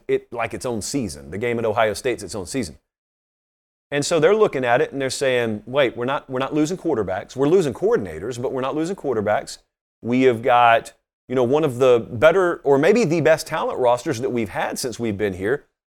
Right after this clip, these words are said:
We've recruited very well, um, not, not elite, but very well under Jim Harbaugh. There's no reason why we shouldn't expect to be there." But here's really where Michigan's at. They're kind of at a crossroads where you find out what the program is.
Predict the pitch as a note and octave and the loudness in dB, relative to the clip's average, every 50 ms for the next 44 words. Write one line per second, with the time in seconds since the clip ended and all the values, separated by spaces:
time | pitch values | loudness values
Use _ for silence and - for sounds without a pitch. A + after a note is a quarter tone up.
0 | _ - C3+ D3+ D3 B2 C3+ - - - C#3+ D3 D3+ D#3+ E3 D#3 C#3 - _ _ | _ 0 2 2 2 2 -2 -4 -2 -2 0 0 2 2 0 0 -2 -6 _ _
1 | _ _ - A2 A2 C3 C#3 D3+ E3 F3 F#3 D#3+ E3+ E3+ F3+ F#3+ G3+ G#3+ G#3+ G#3+ | _ _ -12 -2 2 4 6 6 6 4 2 2 2 2 2 2 2 0 -2 -6
2 | _ _ _ _ _ _ _ _ _ _ - G2+ B2+ C3 B2+ B2 B2+ G#2+ C3+ D3+ | _ _ _ _ _ _ _ _ _ _ -8 -4 -2 -2 -2 -2 -4 -4 -2 -2
3 | E3 F3 E3+ F3+ F3+ G3 F#3 D#3+ C3 B2+ C#3+ F#3 - - - C3+ C#3+ - A#2+ C3+ | -2 0 0 0 0 0 2 2 2 2 0 0 -2 -4 -4 -6 -4 -4 -2 0
4 | D#3+ D#3+ C#3+ A#2 G#2 G#2+ A2 C3+ F3 A3 G#3+ - - D#3 D#3+ D#3+ C#3+ D#3+ E3+ D#3+ | 0 0 2 2 2 4 4 4 2 0 -2 -6 -6 -4 -2 -2 0 -2 -2 -2
5 | C3+ D#3+ D#3+ D#3+ F3 F#3+ F#3+ - - C#3 C#3+ D3 C3 B2+ D3+ D3+ D#3 D3+ E3 F3 | 0 0 0 0 0 -4 -6 -6 -6 -2 -2 -2 -2 -2 -4 -4 -2 0 0 0
6 | F3 F3+ E3 D#3+ E3 D#3+ E3+ E3 F3 F3 E3 - G#3 A3 - F3+ D#3+ C3+ - B2 | -2 -4 -6 -6 -6 -4 -2 -2 -2 -2 -2 2 2 2 2 0 -4 -6 -6 -8
7 | G#2+ - - C3 A#2 - - - A2+ G#2 A2+ G#2+ G2+ G2+ F#2+ G2 G2+ C3 - D#3 | -12 -8 -4 -4 -4 -4 -4 -8 -8 -4 -4 -2 -2 -2 -2 -4 -4 -6 -4 -2
8 | G3+ A#3+ B3+ G3 C#3+ C3+ D3+ G3 A3+ A3 G3 D#3+ C#3+ D3 B2+ A#2+ C#3+ E3 - A#2+ | -2 -2 -4 -6 -2 2 4 4 4 4 2 2 2 2 2 2 0 -4 -4 -6
9 | G#2 G2+ F#2 G2+ B2 B2+ F2 - - A#2+ B2+ - D#3+ D#3+ D3 A#2+ G#2+ G2+ - - | -6 -6 -4 -4 -4 -6 -6 -4 -4 -4 -4 -2 -2 -4 -2 -4 -4 -6 -6 -6
10 | D#3 E3 G#3 - - G#2 F#2+ G2 A#2 C3 - - _ _ _ _ _ _ _ _ | -6 -6 -6 -6 -6 -4 -2 -2 -4 -4 -8 -14 _ _ _ _ _ _ _ _
11 | _ _ _ _ _ _ _ - A#2+ D3+ E3 D#3 C#3 D3+ E3+ D3+ - F3 E3 E3 | _ _ _ _ _ _ _ -4 0 2 4 4 4 2 -2 0 0 0 0 0
12 | D3 C#3+ D3+ F#3 G#3+ G3 D#3+ C#3 - - _ _ _ _ _ _ - D3+ E3+ - | 0 0 2 2 2 2 2 0 -2 -6 _ _ _ _ _ _ 2 2 2 2
13 | - C3 C3 - - - G#3 G#3+ G3+ C3+ B2 A2+ G2 F2 E2+ E2 C#2 A1+ G#1+ - | 2 -4 -10 -8 -6 -4 -2 -2 -2 -2 -2 -4 -6 -6 -8 -10 -12 -14 -16 -20
14 | _ | _